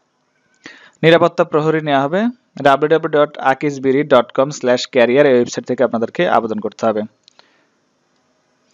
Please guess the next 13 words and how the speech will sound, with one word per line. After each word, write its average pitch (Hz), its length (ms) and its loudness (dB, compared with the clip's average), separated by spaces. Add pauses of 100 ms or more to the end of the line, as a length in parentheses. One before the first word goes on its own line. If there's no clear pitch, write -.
(420)
মিউচুয়াল 170 440 4
ট্রাস্ট 139 460 2
ব্যাংক 135 360 0
লিমিটেডের 135 380 -4
চাকরি, 135 340 0
পদের 120 320 2
নাম 131 200 -4
অ্যাসিস্ট্যান্ট 131 500 -4
অফিসার, 135 440 -2 (580)
কোর্ট 131 220 4
অপারেশন 131 480 0
and, 127 240 -4
আহ, 123 200 -2